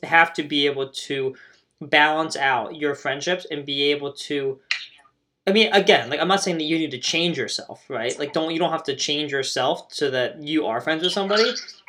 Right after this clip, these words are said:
But if you are friends with somebody, there are some things that are gonna be more palatable or things that you are going to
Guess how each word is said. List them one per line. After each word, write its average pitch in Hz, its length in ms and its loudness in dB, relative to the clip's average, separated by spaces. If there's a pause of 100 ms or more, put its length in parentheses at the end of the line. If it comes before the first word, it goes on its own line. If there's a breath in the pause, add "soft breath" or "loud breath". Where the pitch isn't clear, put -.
But 160 180 4
if 165 120 -2
you 208 120 10
are 247 100 8
friends 196 220 2
with 165 100 -4
somebody, 135 280 -2
there 160 180 4
are 156 160 4
some 143 280 -2
things 151 340 -4
that 131 180 0
are 131 80 -2
gonna 139 180 -4
be 131 100 -6
more 123 180 -4
palatable 127 580 -2
or 139 100 0
things 139 300 -6
that 131 120 -2
you 135 200 -4
are 135 80 0
going 131 380 -6
to 127 320 -2